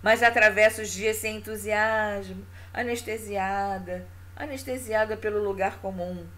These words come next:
paralisada pelo próprio olhar crítico que julga os outros sem nenhuma condescendência. Para ela, todos são fracos, desajustados ou incompetentes, e não sobra afetividade nem para si mesmo.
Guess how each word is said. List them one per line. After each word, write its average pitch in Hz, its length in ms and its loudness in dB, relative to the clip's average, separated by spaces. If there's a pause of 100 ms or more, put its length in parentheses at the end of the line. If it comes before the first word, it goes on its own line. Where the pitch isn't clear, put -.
(340)
paralisada 214 840 6
pelo 202 280 0
próprio 262 560 2
olhar 208 520 2
crítico 240 580 -6 (360)
que 254 180 0
julga 214 320 0
os 202 160 -4
outros 233 400 2
sem 254 260 -2
nenhuma 262 440 -2
condescendência. 196 960 -4 (720)
Para 175 180 6
ela, 170 340 6
todos 254 560 4
são 202 180 0
fracos, - 600 -4 (160)
desajustados 190 1080 2 (300)
ou 226 140 2
incompetentes, 202 880 -4 (300)
e 262 100 -4
não 277 140 -2
sobra 254 440 4
afetividade 233 840 2
nem 269 200 -6
para 262 220 0
si 254 140 -8
mesmo. 156 340 -4